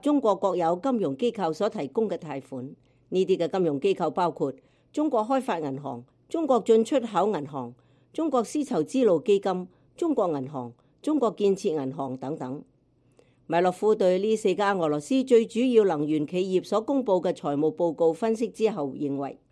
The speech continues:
中國提供貸款最多嘅係羅斯石油公司，總額高達四百五十億美元，其次係作為亞馬爾液化氣項目主要運營商嘅諾瓦泰克公司，然後係壟斷石油運輸嘅石油運輸公司，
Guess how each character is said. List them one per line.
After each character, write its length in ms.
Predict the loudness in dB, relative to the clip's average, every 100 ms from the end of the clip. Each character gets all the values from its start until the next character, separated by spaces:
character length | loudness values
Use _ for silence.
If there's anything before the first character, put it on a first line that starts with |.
| _ -2
中 220 | -2 2
國 140 | 0
提 180 | 0 0
供 180 | 2 0
貸 240 | 0 -2
款 220 | 2 0
最 180 | 4 4
多 160 | 4 2
嘅 160 | 0
係 280 | 0 2 0
羅 240 | 0 -4 -4
斯 220 | -2 -4
石 180 | 0 -2
油 140 | -2
公 180 | 0 -2
司， 260 | -2 -6 -6 _ _ _ _
總 180 | 0 4
額 140 | 4 6
高 180 | 4 4
達 140 | 2
四 180 | 2 0
百 160 | 2 -2
五 160 | -2
十 80 | -2 -2
億 140 | -2
美 160 | 0 -2
元， 280 | -2 -8 -10 _ _ _ _
其 180 | 2 2
次 140 | 4
係 200 | 4 4
作 180 | 4 4
為 280 | 4 4 2
亞 160 | 2 2
馬 60 | 2
爾 100 | 0
液 440 | 0 -2 2 0 2
化 240 | 0 0
氣 380 | -2 0 0 -2
項 160 | -4 -2
目 140 | -2 -4
主 80 | -4
要 260 | 0 4
運 320 | 4 2 0 0
營 200 | 0 -2
商 340 | 0 0 2
嘅 240 | 0 0 2
諾 180 | 2 4
瓦 180 | 4
泰 260 | 2 -2 -4
克 120 | -4
公 160 | -2 -2
司， 320 | -2 -6 -6 -8 _ _ _ _ _
然 220 | 0 2
後 160 | 2 2
係 140 | 4
壟 180 | 4 4
斷 180 | 2 2
石 180 | 0 2
油 140 | 2
運 140 | 0
輸 300 | -2 -2 -2
嘅 160 | 2 0
石 140 | 2 0
油 140 | 0
運 180 | -4 -8
輸 180 | -6 -4
公 160 | -2 -4
司， 260 | -4 -8